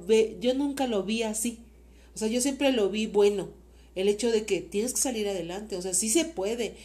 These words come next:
o a lo mejor vas a andar parchado, pero, pero limpio. Este, a lo mejor vas a tener este cuartito cuatro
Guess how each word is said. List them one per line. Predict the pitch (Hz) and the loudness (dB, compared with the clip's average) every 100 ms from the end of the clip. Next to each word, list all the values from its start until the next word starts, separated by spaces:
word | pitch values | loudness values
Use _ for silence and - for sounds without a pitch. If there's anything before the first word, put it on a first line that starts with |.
| - - - | -20 -8 2
o | |
a | 208 | 4
lo | 208 | 4
mejor | 202 190 220 233 247 - - - | 0 -2 -2 -2 -4 -10 -20 -8
vas | 208 | -4
a | 240 | 0
andar | 233 233 | 0 0
parchado, | - 214 208 226 220 240 | 0 -2 -2 -2 0 0
pero, | 226 185 180 175 170 170 | 0 0 2 2 0 0
pero | 185 180 | -2 -2
limpio. | 175 185 202 - 190 160 - - - - - - | -2 -2 -2 -2 -4 -4 -8 -20 -20 -20 -20 -6
Este, | 202 202 202 208 196 | -2 -2 4 6 8
a | 196 | 6
lo | 202 | 2
mejor | 208 | 2
vas | 233 262 | 2 4
a | |
tener | 262 233 | 4 4
este | 247 254 | 4 2
cuartito | 247 220 208 220 247 226 - | 0 -2 -2 -2 0 0 0
cuatro | 220 220 247 | -2 0 -4